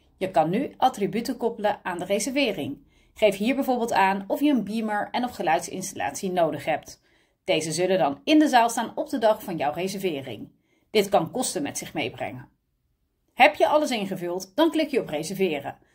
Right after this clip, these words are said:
De zaal wordt nu direct gereserveerd. Je ziet nu ook dat het witte vakje rood is geworden.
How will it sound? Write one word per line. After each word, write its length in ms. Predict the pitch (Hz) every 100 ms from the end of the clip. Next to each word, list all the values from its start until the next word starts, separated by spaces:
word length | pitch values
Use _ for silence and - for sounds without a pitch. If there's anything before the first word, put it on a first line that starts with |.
| _
De 120 | -
zaal 240 | 208 254 302
wordt 140 | 247
nu 140 | 247 302
direct 480 | 262 240 190 190
gereserveerd. 840 | - 175 139 190 175 92 - - _ _ _ _
Je 120 | -
ziet 180 | 185 196
nu 220 | 190 190 -
ook 340 | 285 320 -
dat 120 | 254
het 140 | 269 220
witte 240 | 330 330
vakje 400 | 214 202 254 240
rood 260 | 247 254 190
is 140 | 160
geworden. 540 | 185 160 151 147 127